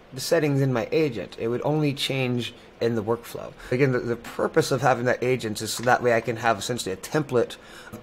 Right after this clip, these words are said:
of my agent settings that I can then come in and apply to my workflow. And, and when you do that, you wanna make sure that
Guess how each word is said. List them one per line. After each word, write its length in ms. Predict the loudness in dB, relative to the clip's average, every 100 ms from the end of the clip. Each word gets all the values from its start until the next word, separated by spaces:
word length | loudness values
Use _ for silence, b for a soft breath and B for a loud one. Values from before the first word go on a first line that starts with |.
| 0
of 160 | 2
my 240 | 4 2 2
agent 320 | 0 0 -2
settings 480 | 0 4 4 4 2
that 100 | 2
I 80 | 2
can 200 | -2 0
then 180 | 0 0
come 260 | -2 0
in 200 | 2 0
and 180 | -2 -4
apply 560 | -4 0 2 4 2 -2 B B B
to 80 | -4
my 120 | 0
workflow. 540 | 2 2 0 -8 -10 -10 B B B
And, 440 | 0 2 4 4 4
and 240 | 4 2
when 120 | 2
you 100 | 0
do 160 | 4 8
that, 220 | 8 6
you 80 | 2
wanna 160 | 0
make 160 | 0 -2
sure 220 | 0 2
that 240 | 4 2